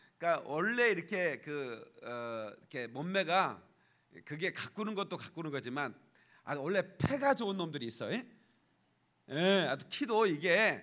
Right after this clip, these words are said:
유전적으로 키가 크고 유전적으로 날씬해. 뭘 관리해서 날씬한 게 아니에요, 옆에 있는 사람이.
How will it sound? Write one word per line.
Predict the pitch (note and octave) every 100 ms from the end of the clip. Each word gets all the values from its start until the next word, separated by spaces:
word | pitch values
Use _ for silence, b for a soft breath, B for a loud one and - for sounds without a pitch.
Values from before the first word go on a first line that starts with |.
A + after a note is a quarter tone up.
| B B B B
유전적으로 | C#3 F3 B3 B3+ G#3+ A3 F3+ F#3+
키가 | F#3 - F3+
크고 | - E3 D3 G3 D3+ G2 -
유전적으로 | E3 F3 C#4 C4 C4+ A#3
날씬해. | D3+ - F#3 C3+
뭘 | A2+ C#3 G3+ A#3 E3+
관리해서 | - D3 G#3+ A#3+ G3+
날씬한 | D#3+ C#3 F#3 F3
게 | C#3
아니에요, | B2+ C#3 B2
옆에 | A#2+ B2+
있는 | C3 A#2+
사람이. | A2+ A2 G#2+ C3+ C#3+ F#2